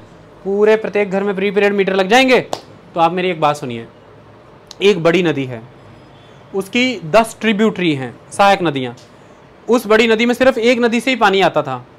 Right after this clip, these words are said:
तो हमें उसी एक नदी से फिर ज़्यादा, ज़्यादा पानी ग्लेशियर पे ला के लाना पड़ता था ताकि main नदी फलती फूलती रहे।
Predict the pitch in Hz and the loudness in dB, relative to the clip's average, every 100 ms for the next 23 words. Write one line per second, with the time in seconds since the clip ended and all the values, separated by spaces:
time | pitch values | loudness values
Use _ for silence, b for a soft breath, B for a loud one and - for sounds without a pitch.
0 | - - - - - - - - B - | -20 -20 -20 -20 -20 -20 -20 -20 B -18
1 | - 226 185 196 240 226 262 269 262 247 | -2 0 2 2 2 0 -2 0 0 0
2 | 254 247 247 220 - 415 254 277 240 233 | -2 -2 -4 0 2 4 4 4 4 2
3 | 254 240 214 240 233 220 233 226 233 226 | 2 2 0 0 2 2 2 0 4 4
4 | 185 185 180 180 180 170 156 B B - | 4 4 4 0 0 0 -2 B B -2
5 | 202 220 208 214 214 202 214 - - - | 0 2 2 2 0 -2 -4 -8 -4 -2
6 | 185 196 185 180 170 | 0 -2 -2 -2 -2